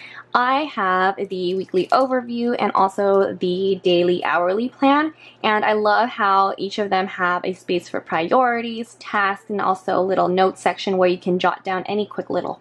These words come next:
thought. I also have a discount code with Infinite Lotus. You can use Michelle eight off eight for eight percent off your order that is eight dollars or more. So next I have this stack of goodies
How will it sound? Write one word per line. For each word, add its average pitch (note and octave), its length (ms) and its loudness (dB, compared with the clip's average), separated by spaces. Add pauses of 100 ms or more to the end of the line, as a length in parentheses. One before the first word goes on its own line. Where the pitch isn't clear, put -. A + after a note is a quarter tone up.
thought. D4 280 2 (120)
I A3+ 140 2
also B3+ 220 2
have D4 180 0
a C4+ 60 4
discount A3+ 480 -4
code G3+ 260 2
with G3+ 160 4
Infinite G3 400 -2
Lotus. F3+ 500 2
You G#3 140 -2
can A3 220 0
use G3 280 4
Michelle A3 480 2
eight G#3+ 180 -2
off F3+ 280 2
eight D4+ 300 0 (240)
for - 120 0
eight G#3+ 160 4
percent A#3 320 -2
off F#3 260 2
your D4 160 0
order G3 440 2
that F#3 140 0
is F#3 120 -2
eight F#3 160 -4
dollars F3+ 320 2
or F3+ 200 0
more. - 320 -4 (360)
So C#4+ 260 4
next D4+ 240 -2
I G#4+ 60 4
have D4 320 0
this B3+ 160 -4
stack A#3 300 -4
of A3+ 120 -16
goodies G3 460 -2